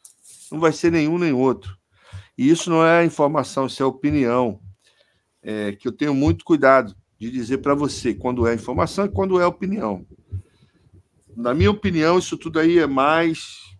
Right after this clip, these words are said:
pra tentar, de alguma maneira, segurar um pouco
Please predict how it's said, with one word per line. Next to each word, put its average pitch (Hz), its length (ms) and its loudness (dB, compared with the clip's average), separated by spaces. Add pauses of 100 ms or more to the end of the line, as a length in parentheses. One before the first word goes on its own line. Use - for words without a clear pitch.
(180)
pra 135 160 0
tentar, 131 460 2
de 127 80 -2
alguma 123 240 0
maneira, 123 380 0
segurar 131 1040 4
um 117 140 -10 (100)
pouco 135 600 -6